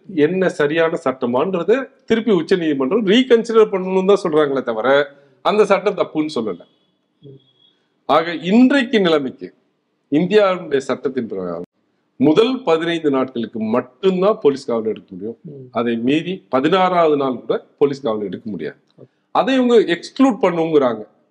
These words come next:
Speaker 1: எது? பொருந்தாத ஒரு, அஹ், ஃபேக்ட்ஸ் இருக்கிற கேஸை கொண்டு வந்து காட்டுறாங்க.
Speaker 2: ம்.
Speaker 1: இந்த வழக்குல திரு செந்தில் பாலாஜி அவர்கள் பொய்யா காரணம் சொன்னாருன்னு சொல்றதுக்கு எந்த காரணமும் இல்லை. ஏன்னா, நான் மருத்துவமனைக்கு கொண்டு வந்து அனுமதிச்சதே ஈ டி தான்.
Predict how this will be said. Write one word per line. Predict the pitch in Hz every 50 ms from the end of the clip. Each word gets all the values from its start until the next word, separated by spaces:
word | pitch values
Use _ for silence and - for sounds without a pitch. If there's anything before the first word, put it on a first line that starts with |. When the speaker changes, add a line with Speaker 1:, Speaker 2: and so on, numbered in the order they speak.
| _ _ _ _ _ _
Speaker 1:
எது? | _ 160 180 180 208 214 214 220 226 226 - -
பொருந்தாத | - 208 220 240 233 226 233 233 233 233 269 262
ஒரு, | 226 208 214 247 285 277 247 202 185 - _ _ _ _ _ _ _ _ _ _ _ _ _ _ _ _ _ _ _ _ _ _ _ _
அஹ், | - 151 151 156 156 151 151 143 127 - -
ஃபேக்ட்ஸ் | 175 196 208 - - 196
இருக்கிற | 180 156 143 147 147
கேஸை | 139 143 147 143 - 143
கொண்டு | 135 135 127 135 143
வந்து | 151 143 123 104
காட்டுறாங்க. | 98 - _ - _ - - - - _ _ _ _
Speaker 2:
ம். | 147
Speaker 1:
இந்த | 175 185 220
வழக்குல | 214 220 220 220 214 220 220 220 214 220 - _ _ _ _ _ _
திரு | - 180
செந்தில் | 180 175 190 180 185 190 190 180
பாலாஜி | 185 180 180 175 170 175
அவர்கள் | 170 165 165 165 165 165 160 _
பொய்யா | - 185 202 202 226 233 233
காரணம் | 226 233 202 190 185 190 190 180 185
சொன்னாருன்னு | 180 175 175 175 175 180 185 180 - -
சொல்றதுக்கு | 180 170 180 180 185 175 175 160 151 151
எந்த | 170 170 196 190 185 180 175 170 165 160 151 143
காரணமும் | - 151 156 156 170 165 165 160
இல்லை. | 156 151 151 139 123 127
ஏன்னா, | 135 147 160 156
நான் | 135 123 104 104 -
மருத்துவமனைக்கு | 123 135 - - - 175 175 175 170 170 165 160 151 147 143
கொண்டு | 147 147 147 160 160
வந்து | 160 156
அனுமதிச்சதே | 131 131 160 190 196 208 202 214 196 - 208 196 202 202 190 185 180
ஈ |
டி | 175 165 170
தான். | 156 160 160 165